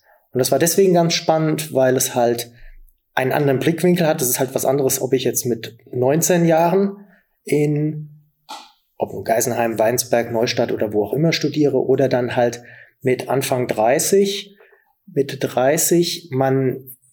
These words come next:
saugt Wissen ganz anders auf und kann man, man tut's auch anders einordnen.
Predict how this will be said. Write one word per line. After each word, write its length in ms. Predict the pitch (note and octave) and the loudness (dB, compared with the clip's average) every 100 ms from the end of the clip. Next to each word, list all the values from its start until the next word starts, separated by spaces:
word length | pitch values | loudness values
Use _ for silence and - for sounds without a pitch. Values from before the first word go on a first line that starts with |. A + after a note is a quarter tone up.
| - | -10
saugt 600 | - - C3+ D3+ - - _ _ _ | -4 2 2 0 -4 -14 _ _ _
Wissen 360 | C#3 D3+ - C#3 | -4 -2 0 0
ganz 220 | C3+ C3+ | 0 0
anders 380 | C#3+ C#3 C3+ B2 | 2 2 0 0
auf 260 | D#3+ - | 0 2
und 100 | D#3+ | 0
kann 140 | D#3+ D3 | 0 0
man, 260 | C#3 C#3 | 0 2
man 640 | C#3+ C#3+ C3+ C3+ - C4+ - - _ _ _ _ C4 - | 2 2 0 -2 -6 -10 -12 -18 _ _ _ _ -20 -6
tut's 220 | E3+ F3 | -2 0
auch 160 | C3+ - | -2 -2
anders 560 | C#3+ D3 C#3 - - - - - _ _ | 0 2 2 0 -4 -12 -20 -20 _ _
einordnen. 840 | - D3+ D#3+ A2+ G#2 A#2 G#2 - | -2 2 2 2 0 -4 -6 -10